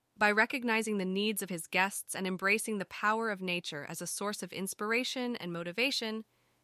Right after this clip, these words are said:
Thaddeus was able to create a truly innovative outdoor fitness program. The wilderness workout not only expanded the offerings of Hidden Hemlock Haven,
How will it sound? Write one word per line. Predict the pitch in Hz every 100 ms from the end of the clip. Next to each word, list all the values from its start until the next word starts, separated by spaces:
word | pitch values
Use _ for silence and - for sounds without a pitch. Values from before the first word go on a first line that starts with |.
| -
Thaddeus | 214 233 240 -
was | 220
able | 185 185 180
to | 170
create | - 175 170 -
a | 170
truly | - - 226 226 247
innovative | 202 196 180 175 175 -
outdoor | 180 - 170
fitness | - 196 160 -
program. | - 147 143 135 139 156 _ _ _ _ _ _ _
The | -
wilderness | 233 277 302 294 -
workout | 214 214 214 208
not | 202 208
only | 226 226
expanded | 196 - - 214 220 196
the | 196
offerings | 202 226 - 196 185
of | 180
Hidden | 180 196 196
Hemlock | 190 185 175 -
Haven, | 254 220 185 185